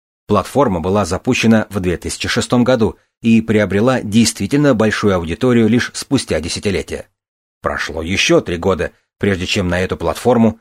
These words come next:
обратили внимание не игроки. Тогда они в основном высмеивали её низкокачественную графику. И ещё два года, прежде чем Roblox стал одной из крупнейших медиаплатформ в истории.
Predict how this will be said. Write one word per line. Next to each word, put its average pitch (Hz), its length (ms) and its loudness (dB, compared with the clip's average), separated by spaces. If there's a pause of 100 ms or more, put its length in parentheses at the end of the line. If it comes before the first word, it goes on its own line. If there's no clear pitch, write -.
обратили 90 440 -2
внимание 90 680 -2
не 110 480 4
игроки. 85 520 -4 (520)
Тогда 85 240 -4
они 80 180 -4
в 78 60 -8
основном 85 460 -4
высмеивали 80 520 -2
её 90 380 -2 (180)
низкокачественную 107 840 -4
графику. - 460 -6 (500)
И 92 80 -4
ещё 117 380 2
два 101 200 2
года, 85 300 -2
прежде 107 340 0
чем 98 280 0
Roblox 107 600 0 (220)
стал 127 280 0
одной 123 280 4
из 120 160 -4
крупнейших 113 720 0
медиаплатформ 90 840 -2
в 110 60 0
истории. 92 480 -2